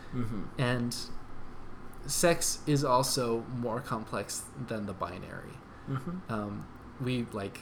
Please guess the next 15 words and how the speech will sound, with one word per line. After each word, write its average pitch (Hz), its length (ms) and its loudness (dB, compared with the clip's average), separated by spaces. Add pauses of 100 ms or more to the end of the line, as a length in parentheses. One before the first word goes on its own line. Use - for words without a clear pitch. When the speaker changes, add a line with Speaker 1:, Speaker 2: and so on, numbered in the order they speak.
Speaker 2:
scientifically 139 960 4 (440)
super - 400 -4
obvious. 113 540 2
Like, 98 260 -2
i-, 127 300 -4
it's, 120 300 -2
like, 107 220 0
five 123 300 4
different 120 300 -2
things 107 200 -2
that 117 120 -4
determine, 107 580 -2 (760)
um, 98 400 -4 (180)
that - 160 -4
sh-, - 240 -2